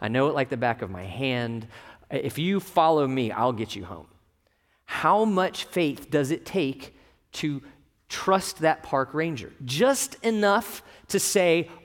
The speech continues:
"Okay, I'll go." That's all it takes. That's not that much. It's just enough to agree to go. You can still have all kinds of doubts and questions and concerns, but it's just enough faith to say, "Okay, I'll go." And the result, if, you know, as you follow this park ranger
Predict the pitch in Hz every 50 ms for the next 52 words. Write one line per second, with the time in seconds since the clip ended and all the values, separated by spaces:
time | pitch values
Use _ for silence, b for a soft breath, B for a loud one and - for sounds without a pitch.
0 | - - 160 165 - 175 151 135 127 120 117 113 110 87 - - - _ _ _
1 | _ _ _ _ _ - 208 - 277 277 277 269 - 302 294 - - - - -
2 | - - - 233 226 - 233 233 247 254 262 247 - 240 233 208 247 262 233 269
3 | 262 - - - - - b b b b b b b b b - 175 180 151 -
4 | - 180 262 247 - 262 247 208 202 208 - - - 185 180 151 131 127 156 175
5 | 214 226 233 233 233 220 180 208 220 220 226 294 214 - 262 233 226 214 226 -
6 | - - 220 220 220 180 196 170 151 190 190 190 - 196 165 - 185 180 - -
7 | 156 131 135 131 120 139 123 - 208 202 170 139 120 113 B B B B B -
8 | 190 180 185 - - - - 175 247 254 - - - - 226 220 208 208 208 -
9 | - - 208 202 - - - - 165 - - 196 175 160 139 B B B B B
10 | - _ - 190 185 190 - - 180 151 147 - 147 135 135 127 113 127 107 -
11 | - - - - _ _ _ _ B B B B B B - 202 190 196 190 180
12 | 180 147 156 190 269 277 269 247 208 - - - 226 254 - - - - - -
13 | _ - 202 220 220 185 175 170 165 180 196 - - - 202 208 254 262 233 180
14 | 151 156 147 - - - 147 131 - - 131 127 127 120 113 135 190 220